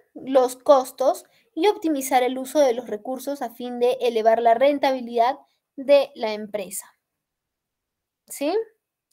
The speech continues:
Mejorar la productividad de todo el equipo, que eso es algo de lo que, es uno de los que más nos interesa, ¿no? Mejorar la productividad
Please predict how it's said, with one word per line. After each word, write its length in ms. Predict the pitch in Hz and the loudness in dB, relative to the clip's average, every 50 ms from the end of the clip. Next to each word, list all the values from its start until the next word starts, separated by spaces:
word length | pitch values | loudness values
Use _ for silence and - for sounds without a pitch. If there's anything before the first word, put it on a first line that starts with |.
| _ _ _ _ _ _ _ _ _ _ - | _ _ _ _ _ _ _ _ _ _ -4
Mejorar 680 | 294 311 320 359 370 381 370 - 339 277 269 285 294 | -2 2 4 4 4 4 4 2 2 4 4 4 4
la 180 | 302 269 254 254 | 4 4 2 4
productividad 840 | - 294 294 302 285 269 - - 254 247 240 240 233 233 240 262 262 | 4 4 4 4 2 -2 -10 -14 -18 -14 -4 0 2 2 2 2 0
de 300 | - - 233 220 208 208 | -4 -10 -6 -6 -6 -6
todo 420 | 208 - _ - 254 247 240 233 | -8 -8 _ -2 0 2 2 2
el 100 | 226 220 | 0 0
equipo, 540 | 202 196 196 - 226 220 - - - - - _ _ _ _ _ _ _ _ | -4 -8 -14 -16 -18 -18 -16 -16 -16 -18 -18 _ _ _ _ _ _ _ _
que 100 | - 294 | -4 -4
eso 140 | 320 311 320 | -4 -2 -4
es 100 | 311 - | -2 0
algo 240 | 330 302 294 294 320 | 0 2 4 6 6
de 160 | 320 285 254 | 6 6 4
lo 240 | 233 220 226 220 - | 2 -2 -6 -6 -6
que, 280 | - 226 226 214 220 _ _ _ _ _ | -6 -4 -4 -4 -6 _ _ _ _ _
es 160 | - 269 269 | -10 -6 -2
uno 160 | 311 320 339 330 | 0 0 2 2
de 80 | 302 | 2
los 180 | 262 220 226 - | 0 -2 -6 -6
que 100 | - 285 | -6 -6
más 160 | 277 302 294 | -6 -6 -6
nos 160 | 302 294 - | -6 -6 -8
interesa, 600 | 269 233 220 202 220 262 277 277 269 269 214 214 | -8 -8 -4 -2 0 2 2 0 0 -4 -8 -8
¿no? 360 | 214 214 214 220 262 359 370 _ _ _ _ _ _ _ _ _ _ | -8 -8 -10 -10 -10 -12 -12 _ _ _ _ _ _ _ _ _ _
Mejorar 500 | - 233 247 269 262 285 262 269 277 294 | -10 -6 -6 -4 -2 2 4 4 4 4
la 180 | 330 311 302 302 | 4 2 0 0
productividad 880 | 269 277 285 285 269 269 - 277 262 247 247 233 226 220 233 269 269 | 0 0 0 0 -2 -8 -12 -14 -14 -8 -2 0 2 2 2 0 -4